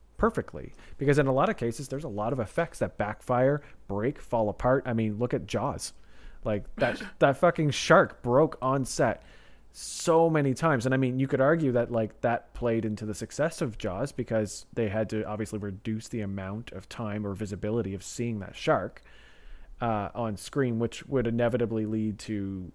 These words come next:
Speaker 1: just how effective that movie is, 'cause you don't see the shark as much, which plays into the suspense.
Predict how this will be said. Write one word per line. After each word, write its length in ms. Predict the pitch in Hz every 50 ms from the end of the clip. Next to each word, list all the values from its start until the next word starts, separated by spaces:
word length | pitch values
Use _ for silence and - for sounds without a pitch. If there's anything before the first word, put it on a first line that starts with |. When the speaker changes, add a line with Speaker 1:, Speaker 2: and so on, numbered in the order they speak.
| - -
Speaker 1:
just 280 | - 131 113 - - -
how 680 | - 117 113 107 107 107 104 101 98 95 87 73 - - - - _ _ _ - _ - - _
effective 460 | - 110 - - 147 131 - - 131 117
that 160 | 120 110 110
movie 260 | 113 113 101 101 104
is, 140 | 120 110 -
'cause 160 | - 101 90
you 80 | 104 95
don't 260 | - - 98 101 -
see 140 | - 143 180
the 80 | 208
shark 320 | 156 - - 90 76 - -
as 120 | - -
much, 240 | 85 - - - -
which 200 | 104 95 - - -
plays 220 | - 123 117 -
into 140 | - - 110
the 120 | 101 95 -
suspense. 560 | - 95 - - - 139 98 - - -